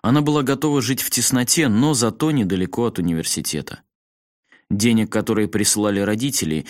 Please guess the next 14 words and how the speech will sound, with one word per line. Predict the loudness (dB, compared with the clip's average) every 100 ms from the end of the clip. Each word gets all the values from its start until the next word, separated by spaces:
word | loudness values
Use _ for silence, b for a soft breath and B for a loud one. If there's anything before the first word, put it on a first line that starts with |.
| B -6
и | -2
то | 2
немногое, | 4 6 4 2 0 -2
что | -2 -2
она | -2 0
сама | 0 0 0 -2
зарабатывала | -2 -2 -2 -2 -2 -2
репетиторством, | -2 -4 -4 -2 -2 -2 -2 -4 B B B -2
на | 0
более | 2 2 0
просторную | 0 -2 0 0 0 0
квартиру | -4 -4 -2 -2
не | -2
хватало. | -4 -6 -8 -8 -10